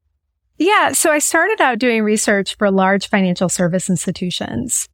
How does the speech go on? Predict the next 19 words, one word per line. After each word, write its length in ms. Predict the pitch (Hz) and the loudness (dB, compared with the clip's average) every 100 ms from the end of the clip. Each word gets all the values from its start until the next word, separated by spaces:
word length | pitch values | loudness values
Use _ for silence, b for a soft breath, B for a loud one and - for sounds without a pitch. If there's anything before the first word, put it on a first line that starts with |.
| _ _ | _ _
So, 460 | - 190 175 180 180 | -4 0 2 2 0
um, 520 | 202 190 170 175 170 202 _ _ _ _ _ | 0 0 2 2 2 0 _ _ _ _ _
banks, 800 | 202 190 190 185 - - - - - | 0 2 0 -2 -6 -6 -4 -4 0
insurance 520 | 196 - 185 185 185 | 0 2 0 0 0
companies. 600 | - 175 180 175 175 165 | -2 -2 0 2 2 0
And 160 | 233 | 0
again, 240 | 220 214 190 | 0 0 0
it 80 | 185 | 0
was 140 | 208 | 0
all 260 | 220 208 233 | 2 2 2
around 280 | 208 190 | 2 4
market 360 | 185 185 190 180 | 4 2 0 0
opportunity. 800 | 175 175 165 175 175 175 - - | 0 -2 -4 -2 -2 -2 -6 -6
So 420 | - 214 190 190 - | -2 0 0 0 0
they 300 | 196 202 220 | 0 2 2
were 180 | 247 202 | 2 2
looking 400 | 190 180 185 180 | 0 0 0 0
to 140 | - | 2
make 400 | 180 175 180 - | 0 0 -2 -10